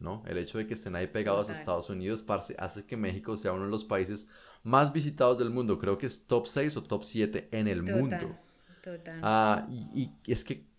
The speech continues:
Speaker 1: ¿qué no tiene México, parce? Tiene de todo. Tiene ruinas, ciudades coloniales, reservas naturales, más
Speaker 2: Hmm.
Speaker 1: toda la parte de cultura, de gastronomía, de la que obviamente ustedes ya están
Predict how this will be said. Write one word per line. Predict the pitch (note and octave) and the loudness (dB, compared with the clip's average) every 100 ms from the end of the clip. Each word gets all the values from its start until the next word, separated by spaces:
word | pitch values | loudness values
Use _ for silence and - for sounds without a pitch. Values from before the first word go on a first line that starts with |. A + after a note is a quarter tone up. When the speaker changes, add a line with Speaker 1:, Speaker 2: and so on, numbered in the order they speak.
| _ | _
Speaker 1:
¿qué | - D3 | 2 2
no | C#3+ - | 4 0
tiene | C#3+ B2+ | -2 -2
México, | A#2 F2 - D#2+ - | -4 -4 -6 -8 -10
parce? | - - | -12 -10
Tiene | - G#2+ B2 | -4 0 2
de | B2 | 2
todo. | - F#2 D2+ D2 | 2 0 -2 -4
Tiene | F2+ F#2 | -4 -4
ruinas, | F2+ A#2 C3 C3+ B2+ C3 - | -4 -2 -2 -4 -6 -6 -10
ciudades | - A2 F#2 F2+ - | -14 -8 -4 -4 -8
coloniales, | - F#2+ E2 F2+ A2+ A#2+ A#2+ A#2 G2+ | -6 -4 -2 0 0 0 0 -2 -4
reservas | F#2+ G2+ F2+ F2 | -6 -4 -4 -2
naturales, | F#2+ F#2 - E2+ F#2 G#2+ A2+ A#2+ A#2+ - | -2 -6 -6 -4 -2 -2 -4 -6 -8 -8
más | G2 F2 - - | -6 -6 -6 -12
Speaker 2:
Hmm. | G3 F3+ | -10 -6
Speaker 1:
toda | A#2 A2 A#2+ | -2 0 2
la | A2+ G#2+ | 2 2
parte | F#2+ - G#2+ | 0 0 -2
de | G#2 | -2
cultura, | G2 E2+ - G2+ G2+ G2+ | -4 -8 -8 -6 -2 -2
de | G2 | -2
gastronomía, | F#2+ - F#2 E2 E2+ F2 F#2+ | -4 -4 -6 -4 -4 -2 -2
de | |
la | G2 | -2
que | - D#2 | -4 -8
obviamente | D2+ E2+ E2 | -6 -6 -10
ustedes | - F2+ F2+ | -14 -10 -8
ya | E2+ | -8
están | - F2 E2 | -6 -8 -8